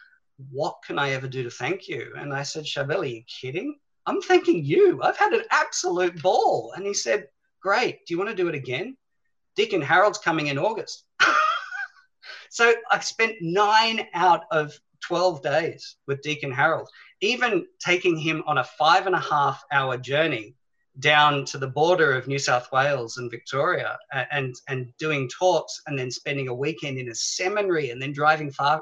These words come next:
five and a half hours back. You know, it was amazing. And then after that, it was just inevitable. I kind of had this, um, this volunteer position of events, uh, manager.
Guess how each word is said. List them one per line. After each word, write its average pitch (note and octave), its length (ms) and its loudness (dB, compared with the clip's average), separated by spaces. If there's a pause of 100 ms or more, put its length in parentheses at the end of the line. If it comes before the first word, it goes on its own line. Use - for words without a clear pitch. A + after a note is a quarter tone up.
(100)
five D#3 220 4
and D3 80 -4
a B2+ 40 -4
half C#3 220 0
hours C3+ 280 -6
back. E3 360 -2 (680)
You C#3+ 60 -8
know, C#3+ 200 2
it E3+ 60 0
was E3 300 -2
amazing. D3 800 0
And C#3 180 -6
then C#3+ 320 -4 (640)
after D3+ 340 4
that, C#3 320 4
it B2 80 -8
was C3+ 180 -6
just C3 260 -6
inevitable. A#2+ 640 -2
I A#2+ 40 -8 (120)
kind C3 180 2
of A2+ 100 -10
had B2+ 340 -2
this, - 320 -6
um, B2 300 -6 (580)
this B2+ 140 -4
volunteer C#3+ 880 2
position B2+ 760 0
of B2+ 240 -6 (100)
events, C#3 680 -4
uh, B2 240 -2
manager. C#3 540 0